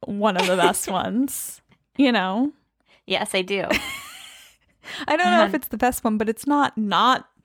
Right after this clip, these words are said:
Speaker 1: the best one, maybe.
Speaker 2: No,
Speaker 1: <laughs>
Speaker 2: it's so good. It's so good.
Speaker 1: There's just a, I think every time we went to do it,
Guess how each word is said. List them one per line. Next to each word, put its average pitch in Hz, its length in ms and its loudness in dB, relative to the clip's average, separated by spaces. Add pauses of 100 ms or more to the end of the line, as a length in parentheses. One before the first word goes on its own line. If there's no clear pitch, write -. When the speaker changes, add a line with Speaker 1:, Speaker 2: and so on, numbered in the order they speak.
(380)
Speaker 1:
the - 80 0
best - 360 -2 (100)
one, - 240 -10
maybe. - 480 -4 (160)
Speaker 2:
No, 220 420 -10
Speaker 1:
<laughs> - 20 -20
Speaker 2:
it's 254 320 0
so - 220 -2
good. 202 380 -4 (1120)
It's 247 240 -4
so - 200 -10
good. - 300 -10 (540)
Speaker 1:
There's 285 220 2
just - 160 -2
a, 359 180 4
I 269 100 2
think 370 240 0
every 285 260 2
time 277 220 2
we 262 120 6
went 214 400 2
to 240 120 2
do 170 320 0
it, 302 280 2